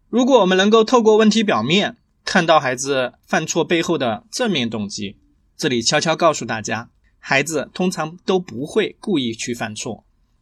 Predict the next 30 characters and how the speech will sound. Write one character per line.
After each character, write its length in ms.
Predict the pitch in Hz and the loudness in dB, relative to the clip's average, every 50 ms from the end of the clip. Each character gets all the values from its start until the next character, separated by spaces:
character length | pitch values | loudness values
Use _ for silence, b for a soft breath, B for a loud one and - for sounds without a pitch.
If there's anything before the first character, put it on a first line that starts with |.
| _ | _
那 140 | - 240 247 | 2 4 4
么 240 | 240 240 240 - - _ | 6 4 2 2 0 _
我 140 | 185 165 156 | 4 4 6
们 140 | 185 202 | 4 4
就 160 | 202 247 226 - | 6 6 4 4
更 240 | - - 285 254 | 4 2 2 2
容 260 | 202 139 120 113 120 139 | 2 0 -2 -4 -4 -4
易 280 | 151 160 135 110 - - | -4 -4 -4 -4 -6 -6
理 200 | 131 123 139 151 | -4 -4 -2 -2
解 220 | - 120 98 92 | -4 -4 -6 -8
他 180 | - - 135 131 | -8 -10 -8 -8
们 100 | 131 117 | -6 -8
的 140 | 113 107 | -8 -8
错 240 | 110 - - 196 165 | -10 -6 -2 -2 -2
误 100 | 131 127 | 0 -2
行 260 | 131 - 120 117 131 | -4 -4 -4 -4 -6
为， 220 | 156 120 87 - - _ _ _ _ _ _ _ _ _ _ | -6 -6 -6 -8 -12 _ _ _ _ _ _ _ _ _ _
并 180 | 247 233 226 | 2 4 4
且 360 | 208 - 156 127 107 104 - _ _ _ _ _ | 4 2 2 0 -2 -4 -8 _ _ _ _ _
发 240 | _ - 208 196 202 | _ -4 0 0 2
现 320 | 196 - 214 175 - - _ _ _ | 2 2 2 0 -2 -4 _ _ _
那 240 | 196 208 208 190 | 0 2 2 2
只 240 | - - 151 139 131 | 0 0 -2 -2 -2
不 140 | 117 135 165 | -4 -4 -2
过 180 | 180 214 214 202 | 0 2 2 2
是 220 | - - 196 165 | 0 -2 -2 0
由 180 | 143 131 151 165 | 0 0 0 2
于 100 | 165 170 | 2 0
他 160 | 165 175 175 | 0 0 0
们 220 | 175 165 160 - | 0 -2 -2 -6